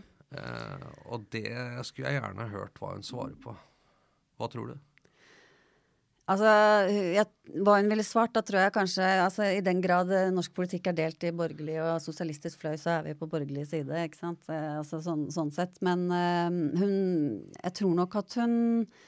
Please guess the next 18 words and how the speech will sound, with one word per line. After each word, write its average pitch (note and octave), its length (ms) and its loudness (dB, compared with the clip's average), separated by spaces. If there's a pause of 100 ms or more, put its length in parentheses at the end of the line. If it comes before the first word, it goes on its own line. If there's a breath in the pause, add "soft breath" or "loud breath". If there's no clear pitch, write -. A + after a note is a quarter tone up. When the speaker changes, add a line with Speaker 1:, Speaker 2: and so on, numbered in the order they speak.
(420 loud breath)
Speaker 2:
ønsker E3 540 4
å - 80 2
markere E3 640 0
F F#3 180 -6
R D3+ 160 -4
P D3+ 140 -2 (100)
på F#3 100 0 (280)
høyresiden D3+ 720 0
av D#3 380 2
Høyre, C#3+ 400 4 (100)
og E3+ 220 4
utnytte D#3+ 560 0
det D#3 100 4
at E3 220 0
Høyre C#3+ 340 0
må D#3+ 140 0
samarbeide C#3 680 0
med D3+ 560 2